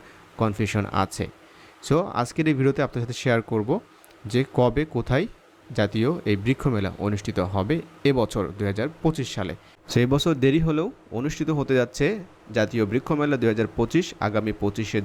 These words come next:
জুন। আগামী পঁচিশে জুন জাতীয় বৃক্ষ মেলা শুরু হতে যাচ্ছে এবং এটা শেরে বাংলা নগরস্থ বাংলাদেশ চীন মৈত্রী আন্তর্জাতিক সম্মেলন কেন্দ্র পশ্চিম পাশে যে মাঠটি আছে,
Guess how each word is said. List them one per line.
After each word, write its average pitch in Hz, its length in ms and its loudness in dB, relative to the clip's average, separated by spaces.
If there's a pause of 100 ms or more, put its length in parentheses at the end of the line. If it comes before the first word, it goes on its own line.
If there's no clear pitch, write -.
জুন। 135 160 2 (480)
আগামী 113 420 2
পঁচিশে 151 420 0 (160)
জুন 151 240 2 (460)
জাতীয় 117 300 2
বৃক্ষ 117 280 0
মেলা 123 320 4 (360)
শুরু 160 240 4
হতে 113 220 0
যাচ্ছে - 260 -6 (240)
এবং 120 260 0
এটা 165 240 0
শেরে 123 300 2
বাংলা 120 240 0
নগরস্থ 120 420 0 (460)
বাংলাদেশ 113 500 0
চীন 165 260 0
মৈত্রী 151 300 0
আন্তর্জাতিক 117 480 -2
সম্মেলন 113 280 -2
কেন্দ্র 110 260 0 (200)
পশ্চিম 156 260 0
পাশে 139 280 -2
যে 123 100 -2
মাঠটি 113 340 0
আছে, 127 200 0